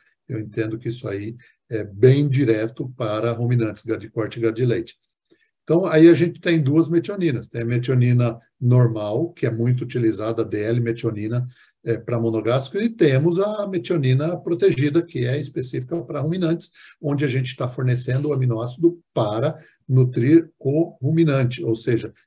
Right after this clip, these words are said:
não é uma metionina para ser degradada e utilizada pelos micro-organismos ruminais. É para ser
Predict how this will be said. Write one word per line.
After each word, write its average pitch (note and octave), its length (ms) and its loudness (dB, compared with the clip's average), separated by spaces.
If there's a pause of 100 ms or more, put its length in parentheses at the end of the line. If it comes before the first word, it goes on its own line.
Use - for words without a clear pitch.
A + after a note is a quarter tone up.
não A2+ 300 -2
é A#2 60 -2
uma C3 180 0
metionina B2 560 -2
para B2+ 140 -4
ser B2+ 160 -6
degradada A2+ 640 -2
e A#2 40 -2
utilizada A2+ 520 -2
pelos A#2+ 320 -4
micro-organismos C3 920 0
ruminais. A2+ 560 -14 (640)
É B2 80 -6
para A#2+ 180 -4
ser A2+ 380 -2